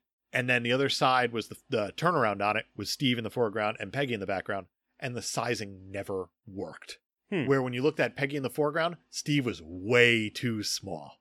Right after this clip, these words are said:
Speaker 1: in the background, like, really tucked into that seat.
Speaker 2: Yeah.
Speaker 1: And then on the turnaround, Steve's almost the same height as her. And then when you go to the wide shot from, like, the front of the cab, whatever, looking back, they're the same height again.
Speaker 2: Hmm.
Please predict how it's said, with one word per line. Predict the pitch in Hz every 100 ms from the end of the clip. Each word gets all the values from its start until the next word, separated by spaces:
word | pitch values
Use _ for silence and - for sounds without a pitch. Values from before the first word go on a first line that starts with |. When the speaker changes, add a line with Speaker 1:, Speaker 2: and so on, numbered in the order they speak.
| _
Speaker 1:
in | 127
the | 110
background, | 107 107 - 127 117
like, | 92 - 113
really | 117 131 117
tucked | - 175 -
into | 156 139
that | 123 110
seat. | - 147 190 -
Speaker 2:
Yeah. | 123 107 98 -
Speaker 1:
And | 165
then | 139
on | 131 123
the | 113
turnaround, | 185 220 151 139 127 _ -
Steve's | - 165 135
almost | 135 147 139
the | - 135
same | 120
height | 135
as | 151
her. | 170 165 - -
And | 123
then | 123
when | 123
you |
go | 131
to | 123
the | 107
wide | 131 160 143
shot | 120 104 110 _
from, | 131 117
like, | 107 -
the |
front | - 135 127
of |
the | 117
cab, | 127 127
whatever, | 120 117 110
looking | 113 107
back, | 120 143 _ _
they're | 120
the | 110
same | 127 101
height | 107 95
again. | 107 76 _ _ _ _
Speaker 2:
Hmm. | 247